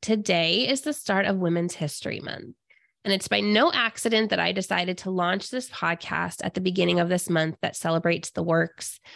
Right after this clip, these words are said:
trials, and accomplishments of women throughout history.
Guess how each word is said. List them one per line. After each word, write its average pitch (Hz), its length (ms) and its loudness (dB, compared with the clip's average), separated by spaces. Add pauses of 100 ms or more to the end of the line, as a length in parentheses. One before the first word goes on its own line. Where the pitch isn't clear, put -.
(200)
trials, 226 600 4
and 208 80 2
accomplishments 180 800 0
of 175 220 0
women 165 380 2
throughout 160 300 -2
history. - 680 -4